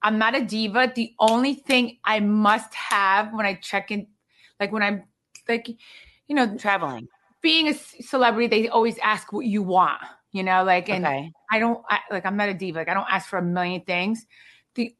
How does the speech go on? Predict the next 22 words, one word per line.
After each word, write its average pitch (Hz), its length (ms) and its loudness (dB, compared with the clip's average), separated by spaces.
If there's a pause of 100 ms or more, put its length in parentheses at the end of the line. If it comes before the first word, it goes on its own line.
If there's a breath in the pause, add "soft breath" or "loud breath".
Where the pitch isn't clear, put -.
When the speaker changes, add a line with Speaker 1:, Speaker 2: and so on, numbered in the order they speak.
Speaker 1:
only 226 460 2
thing 233 260 0
I 220 140 2
want 202 460 4 (120)
is 190 140 -2
a 196 60 -2
bathtub 165 600 0
in 165 80 -4
my 160 120 -4
room. 156 360 -8 (1300 soft breath)
Speaker 2:
So 196 120 0
Speaker 1:
Yeah, 190 220 4
Speaker 2:
you're 233 80 2
a 214 40 4
Speaker 1:
that's 202 120 2
Speaker 2:
bath 185 260 2 (120)
person. 120 580 -4 (460)
Speaker 1:
Yes, 185 340 -2
because 196 280 -4
of 190 120 -6
this 247 180 -6
hair. 330 800 2